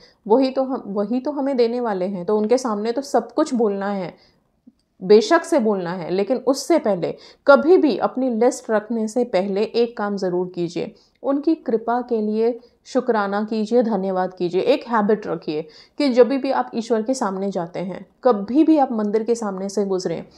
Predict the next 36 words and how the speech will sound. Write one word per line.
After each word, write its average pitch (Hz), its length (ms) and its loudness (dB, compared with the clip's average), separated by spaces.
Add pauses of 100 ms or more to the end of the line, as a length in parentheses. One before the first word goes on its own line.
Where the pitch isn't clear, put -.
(240)
कभी 240 260 0
भी 247 160 -4
आप 233 300 -4
अपने 262 320 0
घर 277 180 0
में 214 180 0
मंदिर 208 340 0
के 220 100 -2
सामने 196 340 -6
से 202 140 -4
गुजरें, 196 360 -2 (320)
बाहर 247 360 6
मंदिर 233 320 2
के 220 140 0
सामने 196 320 -4
से 208 160 -2
गुजरें, 202 380 4
ईश्वर 285 360 2
के 330 80 -2
सामने 240 320 -2
जब 208 220 0
भी 214 140 0
आएं, 165 240 -4 (280)
सिर्फ 359 240 4
इतना 202 280 -2
बोलें, 175 380 0 (920)
"हे 233 160 4
ईश्वर, 233 480 0 (260)
तेरा 233 180 4
लाख 214 340 -2
लाख 226 140 2
धन्यवाद 170 640 -4 (100)
इस 269 140 0
कृपा 196 340 -2
के 175 160 -6
लिए।" - 300 -10